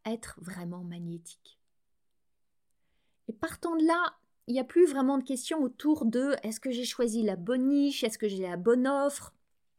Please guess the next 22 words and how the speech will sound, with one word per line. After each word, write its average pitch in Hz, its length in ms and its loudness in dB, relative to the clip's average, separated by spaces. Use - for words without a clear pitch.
Est-ce 208 120 -8
que 220 80 -2
j'ai 214 160 2
le 196 60 0
bon 190 120 0
message ? » 226 600 2
Toutes 220 160 -8
ces 233 160 -2
questions, 240 340 0
je 196 100 -2
les 170 140 -2
entends 170 240 -10
souvent, 220 420 -4
parce - 180 -6
que 269 80 0
votre 254 360 -2
énergie, 277 600 0
elle 208 200 -6
transcende 269 680 -4
ces 190 160 -8
questions-là. 190 520 -12
Vendez-vous 240 720 0